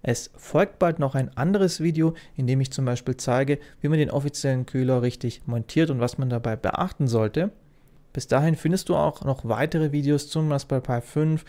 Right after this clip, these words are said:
dem Vorgänger Raspberry Pi vier und auch anderen interessanten Themen aus dem Bereich I T und Technik sowie gesellschaftlichem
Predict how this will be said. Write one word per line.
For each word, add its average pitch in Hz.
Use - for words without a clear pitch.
dem 127
Vorgänger 143
Raspberry 123
Pi 127
vier 170
und 156
auch 156
anderen 156
interessanten 139
Themen 143
aus 123
dem 135
Bereich 123
I 117
T -
und 135
Technik 135
sowie 120
gesellschaftlichem 135